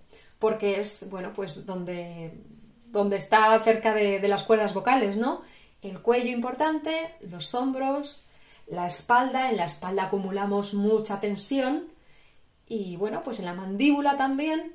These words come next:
todo este tema, ¿vale? Como del pecho hacia arriba es vital para las cuerdas vocales. Bueno, vamos a hacer unos movimientos para los hombros.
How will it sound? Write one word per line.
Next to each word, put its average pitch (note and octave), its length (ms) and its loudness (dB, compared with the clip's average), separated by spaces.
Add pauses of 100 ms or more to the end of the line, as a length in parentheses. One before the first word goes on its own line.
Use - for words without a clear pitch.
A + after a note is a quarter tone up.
(120)
todo D4 180 0
este F#3 240 -4
tema, - 360 -10 (140)
¿vale? F#4 400 -6 (720)
Como B3 240 0
del C4 180 2
pecho E4+ 300 2
hacia A#3 240 4
arriba D#4+ 460 2 (720)
es D4+ 240 2
vital A3 460 -2 (200)
para G3 380 -2
las F#3 180 -6
cuerdas G3+ 320 0
vocales. E3+ 600 -8 (840)
Bueno, G#3+ 320 4 (2000)
vamos E4 380 4
a C#4 420 0
hacer D4 680 -2
unos C#4+ 580 2 (100)
movimientos B3+ 1200 2
para A3 400 -2
los G3+ 260 -4
hombros. - 600 -8